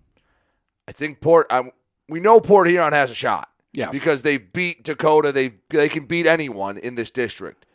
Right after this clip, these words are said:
Speaker 1: They can lose to anyone in this district. Northern would have to play out of their mind to knock off Dakota.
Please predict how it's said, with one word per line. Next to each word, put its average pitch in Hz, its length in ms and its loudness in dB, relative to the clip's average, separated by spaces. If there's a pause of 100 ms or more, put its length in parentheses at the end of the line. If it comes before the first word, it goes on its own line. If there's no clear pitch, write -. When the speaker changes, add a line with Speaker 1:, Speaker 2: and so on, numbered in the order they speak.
Speaker 1:
They 82 100 -20
can 101 100 -16
lose 185 260 -2
to 143 100 6
anyone 104 280 -2
in 85 100 -16
this 78 120 -16
district. - 560 -20 (880)
Northern 185 560 2
would 170 120 2
have 151 260 4
to 147 60 -10
play 131 520 -2 (320)
out 135 200 4
of 120 140 -6
their 123 140 -4
mind 110 300 -2
to 104 80 -14
knock 98 260 -6
off 92 180 -8
Dakota. 69 440 -20